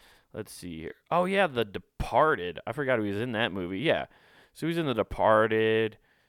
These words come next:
and, oh, It's Complicated with, uh, Meryl Streep.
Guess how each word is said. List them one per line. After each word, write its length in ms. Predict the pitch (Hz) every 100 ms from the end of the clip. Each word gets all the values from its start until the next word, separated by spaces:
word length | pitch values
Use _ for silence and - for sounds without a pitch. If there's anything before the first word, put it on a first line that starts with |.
| _ -
and, 800 | 85 92 90 90 87 87 92 - -
oh, 300 | 104 90 78
It's 180 | 113 107
Complicated 1160 | - - 98 - 123 - 117 123 131 143 135 - _ _ _ _ _ _ _ _ _ _ _ _ _
with, 320 | 98 90 82 -
uh, 460 | 85 82 76 80 95 _ _ 107
Meryl 160 | 107
Streep. 400 | 98 - - 120